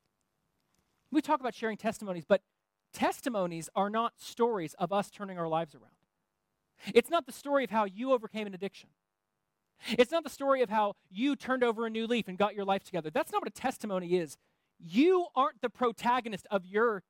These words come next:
testimony. Your testimony, my testimony, is a story of Jesus working through us. If, if we share our testimony with someone and someone says, "Wow, man, you work so hard. You're amazing." You've missed it. You've missed the point.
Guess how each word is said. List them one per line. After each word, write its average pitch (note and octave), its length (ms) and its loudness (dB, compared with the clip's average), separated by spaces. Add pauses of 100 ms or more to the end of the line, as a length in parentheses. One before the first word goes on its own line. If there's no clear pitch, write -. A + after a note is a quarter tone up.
testimony. D3+ 600 -2 (760)
Your C4+ 220 4
testimony, D3 640 -8 (320)
my G#3+ 260 4
testimony, D#3 600 -8 (220)
is G#3 180 6
a G#3+ 60 2
story A#3+ 420 0
of F#3+ 180 0 (220)
Jesus A3+ 680 0
working A3 380 0
through A3 340 -6
us. - 480 0 (380)
If, G#3+ 180 -2
if A#3 140 -4
we G4 100 2
share D#4 220 0
our A#3+ 80 2
testimony A#3 480 -4
with E3+ 100 -12
someone F#3 320 -2 (120)
and F3+ 100 -12
someone A#3 160 0
says, D#3+ 240 -10
"Wow, - 320 -10 (720)
man, - 220 -12 (480)
you F#3+ 140 -8
work F3+ 160 -10
so F3+ 160 -8
hard. F3 220 -14 (260)
You're F#3 140 -6
amazing." E3 340 -8 (840)
You've E3+ 180 4
missed B3 260 2
it. - 100 -8 (340)
You've F#3+ 160 -2
missed A3+ 200 2
the C4 80 -4
point. A3 260 0